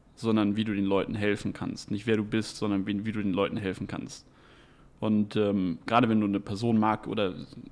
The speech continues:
selbstständig bist und du kannst etwas besser als jemand anders und du kannst bestimmten Leuten helfen als Personenmarke, dann zeig einfach,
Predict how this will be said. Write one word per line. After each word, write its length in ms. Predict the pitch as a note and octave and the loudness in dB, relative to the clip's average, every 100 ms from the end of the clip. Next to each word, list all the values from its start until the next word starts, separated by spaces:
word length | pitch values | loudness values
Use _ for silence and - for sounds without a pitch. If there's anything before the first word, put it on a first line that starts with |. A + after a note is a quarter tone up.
| - | 0
selbstständig 560 | B2+ D3 - C#3 B2 | 2 2 4 4 4
bist 460 | - B2+ - - - - - - - - | 4 2 2 -6 -12 -20 -20 -20 -18 -10
und 80 | G#2 | -4
du 40 | |
kannst 300 | B2+ C3 C#3 | 2 2 2
etwas 260 | A#2 A#2+ - | -2 -4 2
besser 480 | A#2 - G#2+ G2+ | 0 2 0 0
als 160 | - - | -2 -2
jemand 220 | A2 G#2+ | 0 2
anders 320 | G2+ G2 G2 | 2 0 -2
und 80 | G2+ | -6
du 40 | G2+ | -2
kannst 300 | A#2+ B2+ - | 2 2 0
bestimmten 400 | B2 C3 B2 A#2 | -2 2 2 2
Leuten 260 | G#2+ G2 | 2 2
helfen 540 | A2 A#2 A#2 - A2+ A2 - - - - _ | 0 2 0 0 0 -2 -8 -20 -20 -20 _
als 260 | - G#2+ - | -2 -2 -2
Personenmarke, 800 | - A2 A2 G#2+ G2 G#2 G2 G2+ - _ - - - - - _ | -6 -2 0 2 0 -2 -6 -8 -10 _ -20 -20 -20 -20 -20 _
dann 160 | - - | -10 -6
zeig 340 | - A2+ B2+ | 2 2 2
einfach, 480 | G#2 F#2+ - G#2+ | 0 0 -2 -6